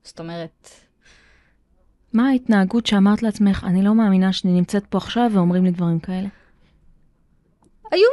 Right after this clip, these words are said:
Speaker 1: מקומות כאלה. זה דווקא בדרך כלל לא בא מתוך הממשלה.
Speaker 2: אה, מה? ארגוני מגזר שלישי?
Speaker 1: ארגוני מגזר שלישי.
Speaker 2: טוב, אנחנו ידועים בפה הגדול שלנו.
Speaker 1: ארגוני מגזר שלישי, חברי כנסת לפעמים.
Speaker 2: אה.
Speaker 1: אמ,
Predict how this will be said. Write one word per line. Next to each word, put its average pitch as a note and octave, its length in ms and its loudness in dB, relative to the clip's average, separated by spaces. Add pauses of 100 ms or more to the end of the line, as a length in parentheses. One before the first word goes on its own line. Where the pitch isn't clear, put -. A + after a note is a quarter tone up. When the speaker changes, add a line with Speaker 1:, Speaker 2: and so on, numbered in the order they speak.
Speaker 1:
מקומות G#3 440 -2
כאלה. D#3+ 460 -4 (500)
זה A#3 200 -2
דווקא C4 520 2
בדרך C4 500 2
כלל B3+ 140 2
לא G#3+ 160 2
בא A3+ 140 -2
מתוך G#3 360 -8
הממשלה. D#3+ 440 -12 (920)
Speaker 2:
אה, A3 80 2
מה? F#3+ 180 2 (180)
ארגוני F#3+ 280 4
מגזר F#3+ 260 4
שלישי? C4 440 -4
Speaker 1:
ארגוני G#3 340 -6
מגזר F#3 280 -8
שלישי. A#3 640 -6
Speaker 2:
טוב, C#4 220 2
אנחנו A3+ 440 6
ידועים F#3+ 320 4
בפה F#3+ 220 0
הגדול F3+ 300 -2
שלנו. F#3 300 -4
Speaker 1:
ארגוני F#3+ 240 -4
מגזר F#3 240 -10
שלישי, G#3 420 -8
חברי F3 300 -12
כנסת G#3 580 -12
לפעמים. F3+ 840 -8
Speaker 2:
אה. C#4+ 60 -2 (800)
Speaker 1:
אמ, E3 280 -12